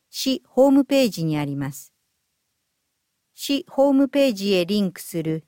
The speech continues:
二次元コードがあります。暑さ指数、ダブリュービージーティーとは、体と外気との熱のやり取りに与える影響が大きい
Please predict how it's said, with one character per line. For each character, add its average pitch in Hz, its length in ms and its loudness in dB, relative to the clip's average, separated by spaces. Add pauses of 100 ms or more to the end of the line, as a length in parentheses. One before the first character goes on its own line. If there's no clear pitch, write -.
二 190 160 0
次 240 140 0
元 277 240 2
コ 269 220 0
ー - 20 0
ド 180 140 0
が 156 140 -2
あ 143 80 -2
り 135 120 -6
ま 139 160 -10
す。 - 180 -20 (1900)
暑 175 200 -6
さ - 200 -2
指 294 100 -4
数、 220 540 -4 (260)
ダ 180 140 2
ブ 254 160 2
リ 269 100 -2
ュ 277 120 0
ー - 20 -2
ビ 247 260 -2
ー 233 40 -8
ジ 254 120 -10
ー 247 140 -4
テ - 160 -10
ィ 226 80 -4
ー - 20 -6
と 151 180 -6
は、 139 200 -4 (1500)
体 277 420 0
と 277 140 0
外 269 260 2
気 - 140 -18
と 202 140 0
の 185 140 2
熱 170 300 -2
の 262 140 4
や 226 160 2
り 262 100 -2
取 247 200 2
り 208 40 2
に 180 160 0
与 190 340 -2
え 190 60 0
る 180 120 -2
影 202 240 -2
響 208 260 0
が 196 200 -2
大 196 160 -2
き 185 380 -6
い 147 80 -14